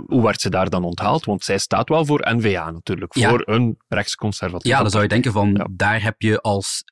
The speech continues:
Speaker 2: N-V A en, en bij uitbreiding als rechtse partij, Vlaams Belang was trouwens niet uitgenodigd op het debat, uit
Speaker 1: Mhm.
Speaker 2: principe, ehm, weinig te winnen.
Speaker 1: Ja.
Speaker 2: Je zag ook effectief dat Open V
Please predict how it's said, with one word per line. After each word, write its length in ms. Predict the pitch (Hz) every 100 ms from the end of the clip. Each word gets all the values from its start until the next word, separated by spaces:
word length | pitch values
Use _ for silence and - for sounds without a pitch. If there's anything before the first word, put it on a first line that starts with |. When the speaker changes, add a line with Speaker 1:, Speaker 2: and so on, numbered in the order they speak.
| 107
Speaker 2:
N-V 240 | 92 87
A 140 | 95 135
en, 120 | 107
en 180 | 101 90
bij 100 | 92
uitbreiding 320 | 110 107 101
als 120 | 90
rechtse 200 | 104 -
partij, 400 | - 87 - 131 - _
Vlaams 260 | - 92 90
Belang 180 | 92
was 100 | 92 -
trouwens 260 | 90 -
niet 100 | 80
uitgenodigd 500 | 95 - 131 139 -
op 60 | -
het 80 | 120
debat, 220 | 123 143
uit 100 | 143
Speaker 1:
Mhm. 100 | 101
Speaker 2:
principe, 320 | 101 135 - - - - - - -
ehm, 440 | - 113 113 110 110 _ -
weinig 500 | 107 117 117 101 -
te 100 | 98
winnen. 280 | 117 87 82
Speaker 1:
Ja. 280 | - 98 80
Speaker 2:
Je 180 | - 113
zag 200 | 110 139
ook 180 | 139 113
effectief 460 | 127 - - 151 156
dat 160 | 110
Open 200 | 107
V 40 | 104